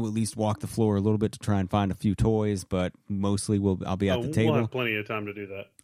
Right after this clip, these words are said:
Speaker 1: Uh, I'm gonna be, I, I don't wanna leave the table,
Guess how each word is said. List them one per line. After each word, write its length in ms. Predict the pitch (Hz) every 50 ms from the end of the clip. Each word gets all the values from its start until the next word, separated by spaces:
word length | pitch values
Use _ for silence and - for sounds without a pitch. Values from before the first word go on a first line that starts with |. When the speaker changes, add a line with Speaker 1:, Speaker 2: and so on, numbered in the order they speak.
| - 107
Speaker 1:
Uh, 0 | 101
I'm 380 | 98 95 90 87 87 92 98
gonna 120 | 98 98 92
be, 340 | 90 98 95 92 90 87 82
I, 180 | 90 95 101
I 40 | 110
don't 120 | 113 110 110
wanna 140 | 117 113
leave 160 | 110 113 110 101
the 80 | 104 -
table, 500 | - 113 113 107 104 104 107 101 98